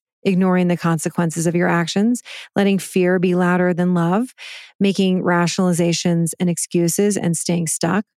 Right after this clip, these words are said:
Or, like Scrooge, you can spend this new day steering your life in a new direction. So, what have we learned from today's episode? Well, let's review. Five lessons from A Christmas Carol.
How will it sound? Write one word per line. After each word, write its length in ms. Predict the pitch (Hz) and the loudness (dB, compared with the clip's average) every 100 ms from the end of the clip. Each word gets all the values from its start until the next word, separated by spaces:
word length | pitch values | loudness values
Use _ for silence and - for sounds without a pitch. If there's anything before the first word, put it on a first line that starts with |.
| _ _ _ - | _ _ _ -2
Or, 460 | 196 190 196 294 - _ _ - | 0 2 2 0 -4 _ _ -2
like 160 | 190 185 | -2 -2
Scrooge, 580 | - 190 170 180 233 - - - - | -2 0 2 2 0 -4 -14 -20 -4
you 120 | 208 | -2
can 140 | 233 208 | 0 0
spend 380 | - 220 226 | 0 0 2
this 220 | 233 208 196 | 2 2 0
new 160 | 185 | 0
day 400 | 175 170 170 165 - _ _ | 2 2 2 0 -4 _ _
steering 400 | - - 196 214 | -10 -2 0 2
your 140 | 220 214 | 2 2
life 400 | 175 170 165 - 190 | 2 2 -2 -4 -2
in 100 | 185 | 0
a 60 | |
new 240 | 175 170 165 | 2 2 0
direction. 520 | 160 180 165 - 196 _ _ _ _ _ _ _ _ _ - | 0 -2 -4 -8 -10 _ _ _ _ _ _ _ _ _ -8
So, 380 | - 247 220 - _ - | 0 0 0 -4 _ -2
what 180 | 226 | 0
have 120 | 254 262 | 2 2
we 100 | 254 | 2
learned 260 | 233 214 | 2 0
from 140 | 220 220 | 0 0
today's 320 | 214 202 196 | 2 2 2
episode? 460 | 196 214 - 220 | 0 0 0 0
Well, 240 | 214 202 - | 0 -2 0
let's 240 | 208 208 | -2 0
review. 380 | 214 175 - - - - - - - | -2 0 -2 -4 -12 -20 -20 -20 -10
Five 440 | - 208 233 254 | -2 2 2 2
lessons 500 | 233 214 - 214 202 | 2 2 2 0 0
from 240 | - 202 185 | -2 0 0
A 60 | |
Christmas 400 | - 170 - 160 | 0 -2 -2 -4
Carol. 340 | - - - | -2 -2 -4